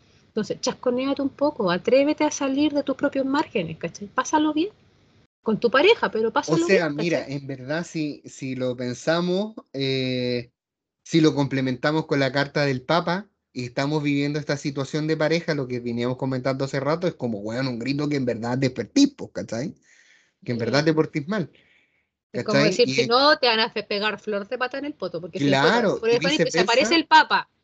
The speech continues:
Speaker 1: el diablo y la muerte, es como decir, o cambias o te van a pegar flor de pata en el poto porque de verdad estáis fome.
Speaker 2: No.
Speaker 1: Así de simple.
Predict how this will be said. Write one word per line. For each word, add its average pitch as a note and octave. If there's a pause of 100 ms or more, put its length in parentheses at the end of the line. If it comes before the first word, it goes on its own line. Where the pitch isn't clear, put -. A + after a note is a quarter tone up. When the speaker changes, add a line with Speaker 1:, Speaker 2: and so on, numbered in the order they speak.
(160)
Speaker 1:
el G#3+
diablo G#3+
y G3+
la G3+
muerte, C#4+
es -
como C4+
decir, A3+
o A3
cambias G4+
o F#3
te -
van G3
a F#3+
pegar F#3+
flor E4
de F#4+
pata F#4
en F#4
el F4+
poto F4+
porque C#4+
de A3
verdad G3
estáis -
fome. -
Speaker 2:
No. D3
Speaker 1:
Así F#3
de F#3+
simple. E3